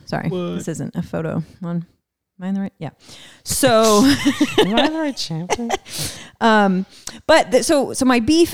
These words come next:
Speaker 1: is that people want to rely very heavily on the blood pressure readings of these very inaccurate machines. And the problem is they're not accurate. And so I, but what I contend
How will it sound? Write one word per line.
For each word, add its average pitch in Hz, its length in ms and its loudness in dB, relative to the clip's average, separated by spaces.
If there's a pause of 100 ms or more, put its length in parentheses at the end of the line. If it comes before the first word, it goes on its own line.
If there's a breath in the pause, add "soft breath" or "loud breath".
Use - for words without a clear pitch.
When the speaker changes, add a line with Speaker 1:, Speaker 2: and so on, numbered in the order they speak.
Speaker 1:
is 185 400 4
that 190 160 2
people 202 420 2
want 175 240 2
to 175 120 0
rely 156 280 4
very 151 220 2
heavily 165 680 0
on 160 220 -2
the 147 80 -2
blood 156 300 0
pressure 165 260 -2
readings 151 300 -2
of 135 80 -6
these 147 180 -6
very 147 340 -2
inaccurate 143 640 -4
machines. - 760 -2 (720 loud breath)
And 175 520 2 (680)
the 196 60 -8
problem 180 300 -2
is 202 100 -2
they're 214 100 0
not 240 300 0
accurate. - 720 -10 (240 loud breath)
And 180 460 2
so 165 800 2 (100)
I, - 140 -4 (120)
but 190 340 -2
what 180 220 4
I 262 480 4
contend 160 680 0